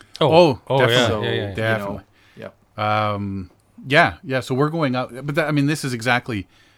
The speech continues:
Speaker 2: now, uh, you know, people that are going up on Friday.
Speaker 3: Mm-hmm.
Speaker 2: So, "Well, why don't you come up Friday?" Well, because by the time I'm done work, by the time I get up there, 'cause it's a three-hour drive.
Speaker 3: Yeah.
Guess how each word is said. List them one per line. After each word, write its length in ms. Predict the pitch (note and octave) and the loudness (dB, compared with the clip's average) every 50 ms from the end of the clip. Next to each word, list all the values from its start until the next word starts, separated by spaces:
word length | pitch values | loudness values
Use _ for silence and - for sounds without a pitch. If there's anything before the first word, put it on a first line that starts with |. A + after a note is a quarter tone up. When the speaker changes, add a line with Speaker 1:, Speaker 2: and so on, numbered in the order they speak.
| _ _ - | _ _ -6
Speaker 2:
now, 320 | A#2 A#2 A2+ A2+ A2+ G#2+ | -2 0 2 2 2 0
uh, 40 | G#2+ | -2
you 260 | G#2+ A2+ A#2+ A2+ A2+ A2 | -6 -10 -10 -8 -6 -6
know, 120 | G#2 F#2+ | -6 -6
people 220 | - - A#2+ G#2+ | -6 -8 -8 -4
that 100 | G#2+ A2 | -4 -4
are 60 | G#2 G2+ | -4 -4
going 160 | G#2 G#2+ G2+ | -4 -6 -6
up 160 | G2+ - - | -6 -6 -8
on 100 | G2 F#2+ | -8 -8
Friday. 500 | - - C3+ C3 C3+ C3 A2+ F#2 D#2 - _ _ - | -8 -6 -4 -4 -2 -4 -6 -10 -14 -18 _ _ -12
Speaker 3:
Mm-hmm. 200 | A#2+ G#2+ A2+ D#3+ C#3+ _ _ _ _ _ | -12 -10 -10 -12 -14 _ _ _ _ _
Speaker 2:
So, 160 | - - A2+ | -10 -6 -4
"Well, 120 | G#2+ B2 B2+ | -2 -2 0
why 80 | A#2+ B2 | 0 0
don't 120 | B2 A#2 | -2 -2
you 60 | - | -4
come 120 | - - A2 | -8 -10 -10
up 100 | F#2+ - | -10 -10
Friday?" 360 | - - C#3 D3 E3 C3 F2+ | -8 -6 -4 -4 -4 -4 -6
Well, 280 | E2+ G2 G2+ G2 F#2+ F#2+ | -8 -6 -6 -6 -6 -6
because 480 | F#2 G2 G2+ F#2+ - A2+ G#2 G2 F2+ - | -8 -12 -14 -12 -10 -10 -10 -10 -12 -14
by 200 | _ - G#2 G#2 | _ -8 -6 -6
the 60 | G2 | -6
time 180 | - - C3+ | -6 -6 -6
I'm 140 | D3 C#3 B2 | -4 -4 -4
done 180 | A2 A2 G#2 G2+ | -4 -6 -8 -8
work, 280 | G#2 G#2 F#2+ F#2+ G2+ - | -8 -8 -8 -8 -8 -8
by 80 | - G2 | -10 -10
the 60 | G2+ | -10
time 220 | - - A2+ A#2+ | -8 -8 -8 -6
I 60 | A#2+ A2+ | -6 -8
get 220 | G2+ G#2+ G#2 - _ _ _ - | -8 -8 -10 -10 _ _ _ -8
up 200 | C3 C#3 - _ | -8 -8 -8 _
there, 240 | A#2+ G#2 G#2 F2+ F2 | -16 -14 -12 -12 -12
'cause 200 | - A#2 G2 F#2 | -14 -14 -16 -16
it's 120 | G2 G2 | -16 -16
a 60 | G2 | -18
three-hour 480 | - - - C#3+ C#3 A#2 G#2+ G2 F#2 F2+ | -16 -10 -6 -4 -4 -2 -2 -4 -4 -6
drive. 640 | D#2+ F#2 G2 A2+ A#2 A2 F2+ D2+ D2 D#2+ - - - | -8 -6 -6 -4 -4 -4 -4 -6 -10 -16 -20 -16 -12
Speaker 3:
Yeah. 160 | G#3+ G3+ F#3 | -12 -12 -12